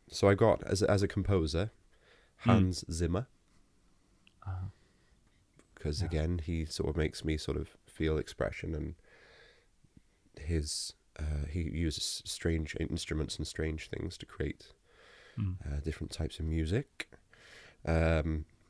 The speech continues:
Speaker 1: there's two. See, they're pianists, but they're pianists within a band. So Freddie
Speaker 2: Ah.
Speaker 1: Mercury, staying along the, the Queen theme,
Speaker 2: Ah.
Speaker 1: um, 'cause the way he plays, I find very interesting, and, and some of his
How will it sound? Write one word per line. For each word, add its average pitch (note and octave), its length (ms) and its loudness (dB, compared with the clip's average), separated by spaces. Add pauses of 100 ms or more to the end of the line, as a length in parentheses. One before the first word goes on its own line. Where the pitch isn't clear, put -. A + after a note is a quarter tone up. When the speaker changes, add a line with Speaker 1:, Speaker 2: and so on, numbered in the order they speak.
(180)
Speaker 1:
there's F2 180 -2
two. G2 680 2 (920)
See, - 180 2
they're C#3 120 8
pianists, A#2+ 560 2
but - 140 0
they're A#2+ 80 4
pianists - 540 -2
within D#2+ 320 0
a C#2+ 40 -4
band. C#2 500 -2 (580)
So - 160 -2
Freddie G2 260 2
Speaker 2:
Ah. - 20 4
Speaker 1:
Mercury, E2+ 460 2 (140)
staying D2 240 0
along D2+ 220 0
the, - 160 -8
the - 60 -6
Queen D2 340 0
theme, D2+ 320 -2 (440)
Speaker 2:
Ah. A2 380 -4 (140)
Speaker 1:
um, D2 360 2
'cause F2+ 200 0
the F#2+ 100 2
way F2 180 6
he F2+ 160 0
plays, D#2+ 280 0
I D#2+ 60 2
find D#2 280 2
very E2+ 220 4
interesting, D#2 520 -2
and, D2+ 200 -4
and D2+ 160 -2
some E2 200 -2
of D#2 100 -2
his D2+ 200 -4